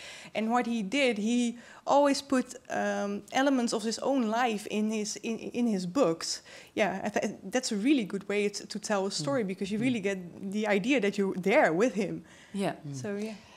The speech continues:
Speaker 2: And I, I, I think that there isn't as much difference as we would imagine,
Speaker 3: Mm-hmm.
Speaker 2: because I think some people are
Speaker 3: That
Speaker 2: very
Speaker 3: was my
Speaker 2: en-,
Speaker 3: question, yeah.
Speaker 2: yeah,
Speaker 3: Is it
Speaker 2: they're
Speaker 3: does
Speaker 2: very
Speaker 3: <laughs>
Speaker 2: engaged in, uh,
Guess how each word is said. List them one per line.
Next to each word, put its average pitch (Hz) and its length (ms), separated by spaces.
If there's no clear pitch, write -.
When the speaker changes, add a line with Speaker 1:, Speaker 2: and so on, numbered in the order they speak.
Speaker 2:
And 190 120
I, 196 160
I, 202 440
I - 20
think 262 480
that 180 220
there 185 200
isn't 190 260
as 165 160
much 165 360
difference 147 680
as 139 520
we 156 280
would 147 160
imagine, 180 540
Speaker 3:
Mm-hmm. 170 380
Speaker 2:
because 185 380
I - 20
think 180 280
some 214 360
people 165 380
are 156 140
Speaker 3:
That 165 100
Speaker 2:
very 165 220
Speaker 3:
was 151 80
my - 40
Speaker 2:
en-, 151 60
Speaker 3:
question, 175 380
yeah. 156 140
Speaker 2:
yeah, 175 220
Speaker 3:
Is 202 100
it 220 180
Speaker 2:
they're 202 180
Speaker 3:
does 196 100
Speaker 2:
very 233 360
Speaker 3:
<laughs> 202 80
Speaker 2:
engaged 190 640
in, 160 540
uh, 151 240